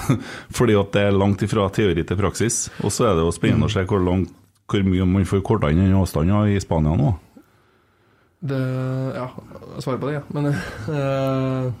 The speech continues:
Speaker 2: ja, og, og dem, dem kan, dem kan det der.
Speaker 1: Mm.
Speaker 2: Altså, det, de har tanker om hvordan de skal få til det.
Speaker 1: Mm.
Speaker 2: Blir glad når jeg hører at de ønsker å avslutte med så og så mange foran mål, og at det, for
Speaker 1: Mm.
Speaker 2: at da, da har det egentlig ikke så mye å si med de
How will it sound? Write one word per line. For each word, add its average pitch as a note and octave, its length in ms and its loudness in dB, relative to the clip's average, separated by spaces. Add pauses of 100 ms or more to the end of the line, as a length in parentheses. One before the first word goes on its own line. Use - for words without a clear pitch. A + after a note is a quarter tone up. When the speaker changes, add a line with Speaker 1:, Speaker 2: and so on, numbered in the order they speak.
(540)
Speaker 2:
ja, D3+ 160 0
og, D3+ 320 -2
og C#3+ 80 -4
dem, C#3 220 -2 (200)
dem C#3+ 280 -2 (260)
kan, D#3 480 -2
dem C#3+ 240 -2
kan C#3+ 300 -4
det F#3 100 0
der. D3+ 220 -4 (260)
Speaker 1:
Mm. F#2 80 4
Speaker 2:
Altså, C#3+ 200 2 (360)
det, C3+ 240 -4
de C3 140 -4 (160)
har B2+ 340 -4
tanker D3+ 480 -4
om B2 120 -6
hvordan B2+ 280 -4
de - 80 -8
skal B2+ 80 -8
få C3+ 160 -4
til A2+ 80 -4
det. A#2 100 -8 (300)
Speaker 1:
Mm. F#2+ 160 2
Speaker 2:
Blir C#3+ 160 2
glad C#3+ 180 2
når E3 120 0
jeg D#3+ 80 0
hører C3+ 180 -2
at A2+ 60 -8
de B2 260 -2
ønsker C3 320 -6
å B2 240 -2
avslutte B2+ 320 -6
med B2+ 80 -4
så C#3 100 -4
og C3 80 -4
så C3+ 140 -6
mange B2+ 240 -4
foran B2+ 240 -4
mål, B2+ 320 -2
og B2+ 160 -2
at B2+ 160 -4
det, C3 80 -6 (400)
for A2+ 80 2
Speaker 1:
Mm. C#3+ 80 4
Speaker 2:
at C#3+ 260 -4
da, C#3+ 180 2 (540)
da C#3+ 120 -4
har D3 160 0
det C#3+ 100 0
egentlig C3 280 -2
ikke - 120 -8
så D3 320 -2
mye C#3+ 200 0
å C3 40 -4
si C#3 180 -4
med C3+ 360 -2
de C3+ 140 -2